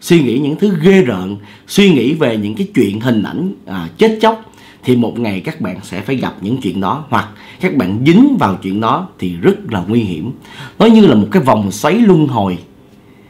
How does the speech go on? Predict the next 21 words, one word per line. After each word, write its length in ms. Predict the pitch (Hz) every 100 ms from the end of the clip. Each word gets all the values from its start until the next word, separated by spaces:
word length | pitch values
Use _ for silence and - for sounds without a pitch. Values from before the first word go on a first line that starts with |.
| - - - - -
Vào 280 | - 131 127
thời 200 | 127 117
điểm 240 | 117 98 160
đó, 280 | 151 214 143
vào 220 | 104 104
khoảnh 200 | 90 127
khắc 220 | 208 214
đó 240 | 175 175 220
sẽ 340 | - 92 123 - -
có 100 | 208
những 220 | 110 143
con 200 | 165 143
người 280 | 110 101 92
dính 220 | 123 208 226
vào 220 | 117 85
chuyện 180 | 92 92
đó 220 | 110 151 202 _ _ _ _ _ - _
theo 180 | 175 175
cái 140 | 185
nghiệp 220 | 139 98 -
lực 240 | 98 -